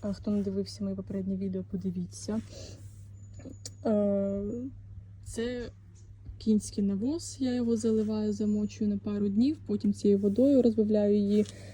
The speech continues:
на десять літрів і проливаю. Також я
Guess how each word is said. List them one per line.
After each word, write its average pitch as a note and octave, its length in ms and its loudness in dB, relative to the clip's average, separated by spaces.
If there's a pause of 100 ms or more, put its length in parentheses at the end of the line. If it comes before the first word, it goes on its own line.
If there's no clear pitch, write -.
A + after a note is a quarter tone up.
(140)
на G3 380 6
десять G3 580 6
літрів B3+ 440 4
і G#3+ 60 6
проливаю. G3+ 800 8 (920)
Також A3 460 0
я G#3 340 4